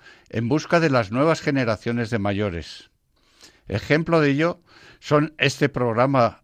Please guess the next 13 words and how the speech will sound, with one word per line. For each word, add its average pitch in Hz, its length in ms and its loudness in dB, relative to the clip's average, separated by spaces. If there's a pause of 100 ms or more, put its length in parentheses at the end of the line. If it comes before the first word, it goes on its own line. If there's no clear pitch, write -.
(140)
Éramos 123 400 0
tan 110 180 -2
jóvenes 143 540 -2
que 135 120 -6
emitimos 131 540 -2
desde 110 320 -4
Radio 113 320 0
María, 117 500 0 (760)
el 117 180 0
encuentro 160 520 2
de 151 120 2
niños 147 360 2
abuelos 131 720 0